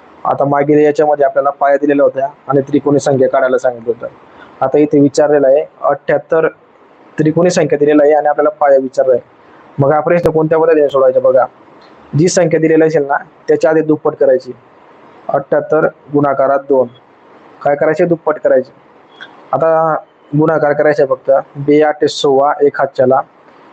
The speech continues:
बे सात चौदा आणि एक पंधरा. उत्तर किती आलं आपलं? एकशे छप्पन.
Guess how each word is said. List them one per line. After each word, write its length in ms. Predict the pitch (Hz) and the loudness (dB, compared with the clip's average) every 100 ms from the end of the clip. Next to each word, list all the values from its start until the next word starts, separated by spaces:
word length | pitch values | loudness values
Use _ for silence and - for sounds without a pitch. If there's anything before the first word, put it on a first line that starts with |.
| - - | -20 -2
बे 200 | 139 156 | 0 2
सात 120 | 156 143 - | 0 -4 -2
चौदा 240 | 147 143 | 0 2
आणि 160 | 147 147 | 2 2
एक 80 | 170 - - | 0 -4 -4
पंधरा. 320 | 143 131 123 143 | -2 0 0 0
उत्तर 260 | 135 160 | 0 -2
किती 160 | 160 165 | 0 0
आलं 160 | 160 | 0
आपलं? 300 | 160 151 160 180 - | 0 0 -2 -2 -2
एकशे 260 | 147 - 147 | -4 -2 -4
छप्पन. 400 | - 135 - | -2 -4 -6